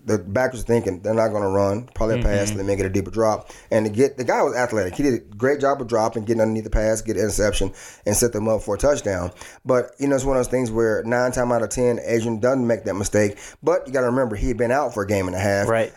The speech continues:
Speaker 1: And he was just kinda getting back to the speed of the game, knowing what's going on. You know, no matter how, uh, how much of a veteran player you are, you're still human, and you have to, to shake it off. Second half, it looked a lot better,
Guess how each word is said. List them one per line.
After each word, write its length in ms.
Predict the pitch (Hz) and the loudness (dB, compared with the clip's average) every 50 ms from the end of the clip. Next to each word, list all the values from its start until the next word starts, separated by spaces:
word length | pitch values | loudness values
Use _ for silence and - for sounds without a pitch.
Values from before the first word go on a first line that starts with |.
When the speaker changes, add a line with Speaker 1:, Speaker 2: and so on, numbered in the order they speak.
| - - | -4 0
Speaker 1:
And 260 | 117 117 117 110 104 - | 2 2 2 0 -2 -4
he 100 | - 127 | -2 -2
was 240 | 135 147 156 139 117 | 0 0 0 0 2
just 220 | 131 190 - - - | 2 2 2 0 0
kinda 280 | - 131 135 135 123 110 | 0 0 0 0 -2 -4
getting 380 | 101 101 120 135 131 131 113 | -4 -2 -2 -2 -2 -2 -2
back 340 | 98 117 123 139 139 - - | 0 0 0 0 -2 -4 -4
to 100 | 120 123 | -4 -4
the 80 | 117 98 | -2 -2
speed 300 | - - 143 143 143 143 | -4 -2 0 0 0 2
of 60 | 139 | 0
the 100 | 139 131 | -2 0
game, 340 | 135 131 131 135 135 135 135 - - - - - - | 0 0 2 0 0 -2 -6 -10 -20 -20 -20 -14 -6
knowing 240 | 113 120 123 123 | -2 0 0 0
what's 120 | 123 120 110 | 0 0 0
going 240 | 127 123 120 117 113 | 2 2 2 2 2
on. 260 | 110 101 101 - - - | 0 0 -2 -4 -6 -4
You 60 | 127 | 0
know, 160 | 120 113 113 | 2 2 2
no 160 | 117 123 123 | 2 2 2
matter 260 | 127 127 123 117 110 | 2 2 2 2 0
how, 460 | 110 117 123 120 131 143 139 135 - - _ - - - _ _ - | -2 -2 -2 0 2 2 0 -2 -4 -12 _ -20 -20 -20 _ _ -2
uh, 340 | 113 113 113 110 101 - - - - - - | 0 2 2 2 0 -2 -6 -14 -20 -14 -6
how 140 | - 139 135 | -2 -2 2
much 220 | 135 135 135 - | 2 2 0 0
of 100 | 127 113 | -2 -4
a 60 | 110 | -4
veteran 380 | 101 98 123 123 120 - 123 110 | -2 2 2 2 2 2 -4 -4
player 220 | - - 127 120 | 0 0 2 2
you 220 | 113 110 113 110 110 | 2 0 -2 0 0
are, 320 | 113 110 98 98 95 98 - _ _ _ - | 2 2 2 0 -2 -4 -10 _ _ _ -4
you're 140 | 110 113 107 | -2 0 0
still 240 | - 104 113 110 101 | 2 2 2 0 0
human, 360 | 104 113 110 92 87 90 90 - - - - | 0 -2 -2 -2 -4 -8 -10 -12 -16 -10 -6
and 100 | 98 104 | -4 -2
you 80 | 104 | 0
have 240 | 104 113 110 110 101 | 0 0 0 -2 -2
to, 80 | 110 107 | -6 -8
to 340 | 101 - 107 - - - - | -8 -10 -14 -14 -8 -4 0
shake 240 | - 120 110 - | 0 0 0 0
it 60 | 104 98 | 0 0
off. 260 | 95 92 92 - - | 0 0 -2 -4 -4
Second 240 | - 143 131 117 123 | -2 -2 -2 0 0
half, 240 | 131 139 156 - | 0 2 0 0
it 60 | - 135 | -2 -4
looked 140 | 127 120 120 | -4 -2 -2
a 20 | |
lot 160 | 120 120 117 | -2 -2 0
better, 260 | 147 185 131 82 90 | 0 0 0 -2 -4